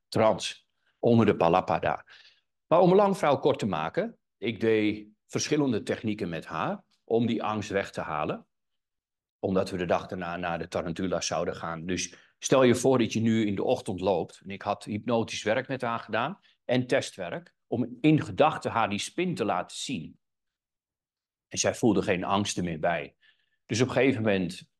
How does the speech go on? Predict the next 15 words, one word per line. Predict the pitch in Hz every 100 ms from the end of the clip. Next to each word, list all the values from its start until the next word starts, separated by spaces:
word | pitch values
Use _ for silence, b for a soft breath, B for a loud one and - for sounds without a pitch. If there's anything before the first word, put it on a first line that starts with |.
| _
ehm, | - 87 82 78 76 71 82 87 92 _ _ _ _ -
had | 92 104
ik | 98 85
de | 85 78
gids | - 127 -
gebeld. | 101 82 53 - - _ _ -
Een | -
Guatemalteekse | - - 92 90 73 104 90 - -
gids. | 104 87 -
Altijd | - 104 98
een | 92
vaste | - 104 - -
gids | 101 -
had | 92 -
ik. | 85